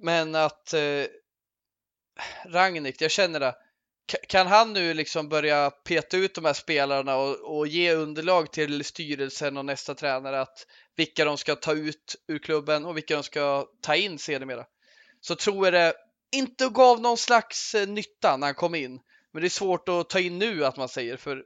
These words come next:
allt känns ju jävligt negativt. Vi har ju fan stagnerat under honom, för vi hade en topp när han kom in, tycker jag, som bara fallit. Men han, och så har jag tänkt så här, men samtidigt, han har haft en jävla grisig trupp som inte vill vara kvar och som är pissiga.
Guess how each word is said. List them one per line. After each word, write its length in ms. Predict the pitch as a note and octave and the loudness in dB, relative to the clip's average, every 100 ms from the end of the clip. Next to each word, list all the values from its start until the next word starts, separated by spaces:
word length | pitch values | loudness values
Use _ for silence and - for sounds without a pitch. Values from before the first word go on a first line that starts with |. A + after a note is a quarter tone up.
| _ | _
allt 240 | D#3+ - | 0 0
känns 280 | - E3+ D3+ | -2 -4 -2
ju 40 | E3 | -2
jävligt 220 | D3 C#3+ | -2 -4
negativt. 520 | G#3+ F#3+ A#2+ B2 - _ _ _ _ _ _ | -4 -4 -6 -10 -18 _ _ _ _ _ _
Vi 60 | D#3 | -4
har 40 | |
ju 60 | E3+ | -2
fan 280 | G3 E3 C3+ | 4 2 2
stagnerat 760 | - D3+ C#3+ F3+ A3 B2+ - | 0 0 0 -4 -4 -4 -6
under 220 | C3+ A#2 | -12 -12
honom, 460 | C3 C3 B2 C3 B2+ _ - | -10 -10 -10 -14 -16 _ -8
för 140 | D#3 | -4
vi 120 | C#3+ | -4
hade 320 | D3+ D#3 C#3+ F#3 | 0 0 0 -4
en 180 | F3+ | -6
topp 380 | - G#3+ - - - | -2 -2 -2 -12 -8
när 80 | |
han 100 | C#3 | -6
kom 180 | C3 D#3 | -6 -8
in, 160 | G3 D3 | -8 -8
tycker 320 | C3 B2 - | -10 -12 -10
jag, 120 | A#2+ | -12
som 220 | - C#3 | -12 -10
bara 240 | C3+ B2+ - - - | -6 -6 -6 -14 -6
fallit. 580 | C3+ C#3 C3+ - - - _ _ - - - _ | -6 -6 -12 -18 -20 -20 _ _ -20 -20 -20 _
Men 200 | - D#3+ | -4 -2
han, 280 | E3 E3+ F3+ - - - | 0 -2 -4 -14 -20 -2
och 160 | - F#3+ | 0 6
så 80 | |
har 40 | A#3 | 6
jag 100 | G#3 | 6
tänkt 240 | F#3+ D3+ | 4 0
så 60 | D3 | -2
här, 80 | C#3+ | -4
men 100 | F3+ | -2
samtidigt, 600 | - G#3 F#3+ A#3 G#3 D#3 | 0 0 0 -8 -8 -6
han 100 | F3+ | -2
har 60 | |
haft 140 | F#3+ - | -2 -2
en 60 | |
jävla 240 | G3+ G3 F#3 | 0 2 0
grisig 420 | F3+ G3 D#3+ F3+ | -2 -6 -6 -6
trupp 260 | G3+ F3 - | -4 -4 -6
som 180 | F3 | -8
inte 340 | E3+ D3+ - E3 | -8 -10 -8 -6
vill 180 | E3 D#3 | -4 -4
vara 100 | D#3 | -4
kvar 340 | - F3 D#3+ | 0 0 2
och 100 | D3 | -2
som 220 | E3 D#3 | -6 -6
är 60 | D3+ | -6
pissiga. 560 | - D3+ - E3+ C#3+ | -6 -10 -10 -6 -6